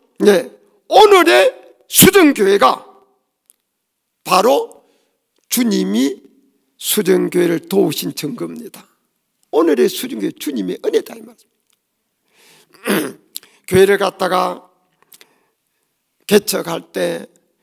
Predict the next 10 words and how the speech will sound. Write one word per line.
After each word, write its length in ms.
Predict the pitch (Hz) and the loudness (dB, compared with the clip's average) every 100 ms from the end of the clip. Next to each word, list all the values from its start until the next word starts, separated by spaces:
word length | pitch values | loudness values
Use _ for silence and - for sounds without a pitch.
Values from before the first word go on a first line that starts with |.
| _ _ _ - | _ _ _ -18
그 1160 | - 156 147 - 143 135 208 - - 349 381 - _ - | -10 -8 -8 -10 -12 -12 -14 -14 -12 -10 -10 -12 _ -6
어려운 460 | 202 202 117 110 | -4 -2 -2 -4
가운데서도, 1160 | 110 107 110 113 98 120 110 113 110 101 92 _ _ _ _ _ _ - | -4 -6 -4 -4 -4 -8 -4 -4 -4 -8 -14 _ _ _ _ _ _ -2
예? 280 | 220 - - _ _ _ _ _ _ _ _ _ _ _ _ _ | 0 0 -6 _ _ _ _ _ _ _ _ _ _ _ _ _
선교한다고 1200 | - - 247 233 208 185 202 196 185 196 190 190 _ _ _ _ _ _ _ _ _ - | -12 -4 -4 -2 -2 -4 -4 -6 -4 -6 -8 -12 _ _ _ _ _ _ _ _ _ -6
그러면서 480 | 240 240 214 202 208 | -2 0 0 -2 -4
교회가 280 | 202 208 208 - | -8 -8 -8 -10
쩔쩔매니까 1200 | - 330 - - 320 208 202 - 190 - 120 90 _ _ _ _ _ _ _ _ _ _ _ _ _ - | -6 -6 -4 -4 -4 0 0 -2 -10 -12 -14 -16 _ _ _ _ _ _ _ _ _ _ _ _ _ -8
지림 300 | - 214 220 | -8 -6 -8
목사님이, 1600 | 202 - 185 190 180 202 247 _ _ _ _ - 196 185 - | -8 -8 -10 -10 -12 -14 -20 _ _ _ _ -8 -6 -6 -8